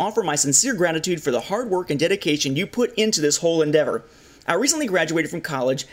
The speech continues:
and until I can land a job applicable to my math slash computer science degree,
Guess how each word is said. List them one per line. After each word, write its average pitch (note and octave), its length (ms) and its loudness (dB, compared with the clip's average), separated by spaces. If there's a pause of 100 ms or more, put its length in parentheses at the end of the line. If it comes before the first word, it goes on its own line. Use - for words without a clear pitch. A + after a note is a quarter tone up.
(320)
and F3+ 260 2
until B3+ 260 2
I C4 60 -4
can B3 140 0
land F#3 160 2
a E3+ 60 2
job C#3+ 340 0
applicable D#3 460 0
to D#3 120 -2
my C#3 140 2
math C#3+ 260 2
slash C3+ 380 -2
computer C3 320 -2
science B3 420 0
degree, D3 400 0